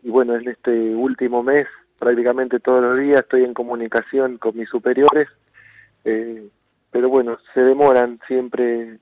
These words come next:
un-, unos días, así que bueno, les pedimos a, a las familias que tengan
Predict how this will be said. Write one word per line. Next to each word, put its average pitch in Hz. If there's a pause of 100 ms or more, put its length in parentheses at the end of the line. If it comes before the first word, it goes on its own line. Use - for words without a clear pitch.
un-, 117
unos 123
días, 139
así 120
que 120
bueno, 120
les 113
pedimos 123
a, 113
a -
las 113
familias 127
que 117
tengan 117